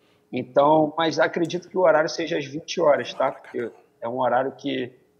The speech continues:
tanto o Flamengo quanto o Bangu desejam, e a ferj não deve ser contra. Mas tá decidido, embora o Fluminense e o Botafogo sejam contra,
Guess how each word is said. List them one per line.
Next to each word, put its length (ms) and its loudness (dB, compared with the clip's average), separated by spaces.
tanto 200 0
o 40 -16
Flamengo 340 0
quanto 260 -6
o 40 -8
Bangu 340 -6
desejam, 600 -4
e 100 2
a 60 4
ferj 420 2
não 160 -4
deve 640 2
ser 360 -6
contra. 420 -4
Mas 300 0
tá 80 4
decidido, 600 2
embora 260 4
o 40 -4
Fluminense 520 -4
e 20 -10
o 20 -10
Botafogo 480 -2
sejam 280 -4
contra, 420 -4